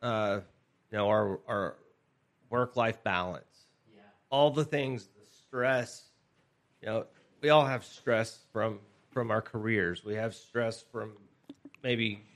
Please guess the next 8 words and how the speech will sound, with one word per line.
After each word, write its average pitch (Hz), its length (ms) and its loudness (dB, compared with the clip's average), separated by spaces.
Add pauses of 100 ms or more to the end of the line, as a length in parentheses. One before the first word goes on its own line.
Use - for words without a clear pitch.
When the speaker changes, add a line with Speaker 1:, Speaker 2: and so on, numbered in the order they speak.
(380)
Speaker 1:
this 117 120 -4
pandemic, 117 800 -2 (260)
uh, 117 360 -2 (300)
caused 123 260 0
you 120 60 -2
to 110 60 -6
be 110 200 -6
unemployed. 117 880 0